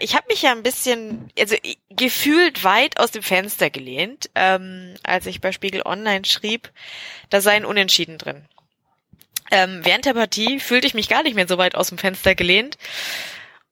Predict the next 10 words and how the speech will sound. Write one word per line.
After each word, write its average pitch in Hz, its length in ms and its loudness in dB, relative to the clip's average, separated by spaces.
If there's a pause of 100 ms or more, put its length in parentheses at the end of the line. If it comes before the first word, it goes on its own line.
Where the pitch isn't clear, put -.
(260)
Und 226 680 0 (840)
ja, 147 300 2
immer 175 180 2
noch 139 160 0
nicht. 131 300 -12 (680)
Ich 180 140 0
finde, 175 240 0
ich - 100 -2
hab 165 140 -6
da 151 320 2